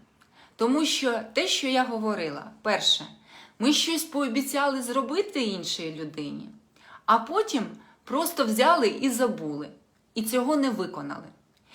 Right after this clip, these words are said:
І ми можемо навіть не пам'ятати, що ми щось пообіцяли іншій людині, але при тому та людина пам'ятає, може, й вона навіть не пам'ятає,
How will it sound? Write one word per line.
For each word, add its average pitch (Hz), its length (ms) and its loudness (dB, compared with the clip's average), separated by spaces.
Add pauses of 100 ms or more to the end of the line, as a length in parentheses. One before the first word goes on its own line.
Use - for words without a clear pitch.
(180)
І 254 100 4
ми 349 140 6
можемо 311 420 2
навіть 262 420 2
не 240 100 -2
пам'ятати, 240 800 2
що - 180 -8
ми 175 120 -10
щось - 240 -6
пообіцяли 190 760 0
іншій 175 400 -8
людині, 208 600 -6 (680)
але 262 280 8
при 269 180 -2
тому 294 320 4
та 285 220 2
людина 247 420 2
пам'ятає, 214 800 0 (380)
може, 277 260 4
й 294 40 4
вона 294 380 4
навіть 214 360 2
не 180 80 -6
пам'ятає, 160 760 -4